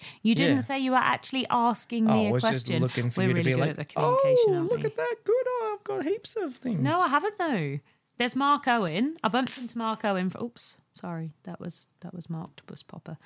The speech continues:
Speaker 1: I bumped into Mark Owen once from Take That. Remember Mark Owen? Take That.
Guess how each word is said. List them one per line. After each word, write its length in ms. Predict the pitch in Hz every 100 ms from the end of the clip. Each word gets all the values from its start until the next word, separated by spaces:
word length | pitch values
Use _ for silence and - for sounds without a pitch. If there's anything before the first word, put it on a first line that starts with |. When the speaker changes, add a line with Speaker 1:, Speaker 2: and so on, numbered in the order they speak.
| - - - -
Speaker 1:
I 40 | 196
bumped 280 | 294 294
into 200 | 285 247
Mark 280 | 240 233 226
Owen 280 | 220 214 170
once 360 | 156 214 - -
from 220 | 185 180
Take 320 | - 175 -
That. 360 | 165 165 208 -
Remember 300 | 220 220 220
Mark 280 | 220 220 233
Owen? 280 | 233 262 311 - _ _ _ _ -
Take 200 | 233 240
That. 200 | 294